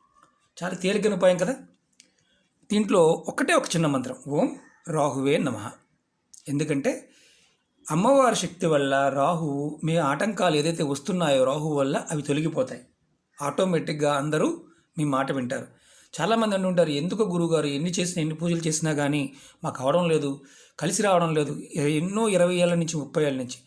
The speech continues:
పూర్వకర్మలు, పూర్వశాపాలు, చేసే కర్మలు, చేస్తున్న పాపాలు, అలాగే మనం అన్నిటి మనం అంటే ఇప్పుడు నేనైనా, మీరైనా, ఎవరైనా సరే మనం అంతా క్లియర్గా ఉన్నాం అనుకుంటాం. కానీ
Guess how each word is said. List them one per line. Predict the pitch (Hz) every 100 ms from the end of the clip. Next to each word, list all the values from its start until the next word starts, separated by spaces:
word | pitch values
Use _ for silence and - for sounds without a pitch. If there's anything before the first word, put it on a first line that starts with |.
| _ _ _ 147
పూర్వకర్మలు, | 143 135 139 131 123 123
పూర్వశాపాలు, | 123 160 165 151 143 135 139 127 123 160
చేసే | 160 151
కర్మలు, | 143 131 127 131 - _ - - 180
చేస్తున్న | 175 170 160
పాపాలు, | 160 151 143 135 135 - - - _ _ 175
అలాగే | 180 175 165 170 - -
మనం | 165 170
అన్నిటి | 175 208 233 208
మనం | 190 170 220 - - 170
అంటే | 156 160
ఇప్పుడు | 147
నేనైనా, | 143 151 151 143
మీరైనా, | 139 143 147 139
ఎవరైనా | 139 214 220
సరే | - - - - - _ 165
మనం | 147
అంతా | 143 175
క్లియర్గా | - - 175 180 175 165
ఉన్నాం | 147 170
అనుకుంటాం. | 135 131 131 139 -
కానీ | 147 135 - -